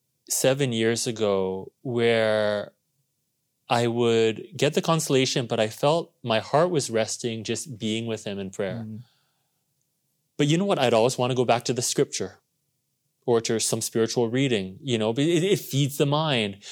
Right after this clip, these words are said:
Speaker 1: But when you go to that place where your mind isn't really thinking about something, but it's just loving him,
Speaker 2: Yeah.
Speaker 1: it, it feels empty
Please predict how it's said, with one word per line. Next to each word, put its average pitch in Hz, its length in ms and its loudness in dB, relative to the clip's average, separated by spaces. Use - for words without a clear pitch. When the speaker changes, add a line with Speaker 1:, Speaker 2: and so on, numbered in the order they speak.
Speaker 1:
But 165 100 2
when 147 160 2
you 147 100 4
go 160 160 4
to 220 80 2
that 165 240 4
place 139 380 2
where 123 160 4
your 110 180 2
mind 135 240 2
isn't 123 220 0
really 110 200 0
thinking 107 360 -4
about 147 180 -2
something, 160 300 -2
but 110 120 0
it's 107 140 -4
just 104 160 -8
loving 113 300 -4
him, 220 220 -6
Speaker 2:
Yeah. 110 200 -10
Speaker 1:
it, 185 60 0
it 147 60 -4
feels 180 240 2
empty 175 460 -2